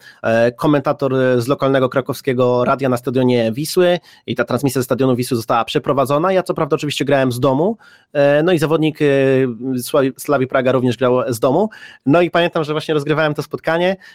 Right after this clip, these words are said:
e, do dwóch wygranych meczów. Pierwszy mecz przegrałem, e, dość, e, dość sromotnie, e, no i już się tam pojawiały komentarze, że nie, no to, to, to, e, że, że, że ten poziom to gorszy nawet niż, e, niż, niż poziom piłkarskiej drużyny Wisły, e, i tak dalej,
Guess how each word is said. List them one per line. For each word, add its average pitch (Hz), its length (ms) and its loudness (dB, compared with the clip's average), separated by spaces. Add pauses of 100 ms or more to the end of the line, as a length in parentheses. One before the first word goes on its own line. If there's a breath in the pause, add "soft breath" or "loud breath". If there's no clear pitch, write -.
(120)
e, 127 460 2
do 123 140 -2
dwóch 151 260 0
wygranych 147 360 0
meczów. 170 360 0
Pierwszy 160 240 0
mecz - 180 -4
przegrałem, 156 600 0
e, 131 160 -6
dość, - 440 -6
e, 135 140 -2
dość 147 260 -4
sromotnie, 165 460 0 (360 loud breath)
e, 147 80 0
no 196 140 2
i 196 60 6
już 196 100 2
się - 100 -10
tam 180 100 -2
pojawiały 175 320 2
komentarze, 135 480 -2
że 127 160 0
nie, 185 320 2
no 156 80 0
to, - 120 -20
to, 147 240 0
to, 143 300 0 (360 loud breath)
e, 131 140 -4
że, 131 200 -8
że, 135 200 -6 (100)
że 147 160 -2
ten 151 140 0
poziom 156 320 0
to 147 100 -4
gorszy 156 300 -2
nawet 147 200 -2
niż, 156 260 -2
e, 147 200 2
niż, 147 240 0
niż 143 420 -2
poziom 147 460 2 (180)
piłkarskiej 165 440 0
drużyny 175 340 2
Wisły, 190 480 0 (300 loud breath)
e, 131 200 0
i 156 100 -4
tak 143 140 -2
dalej, 175 380 0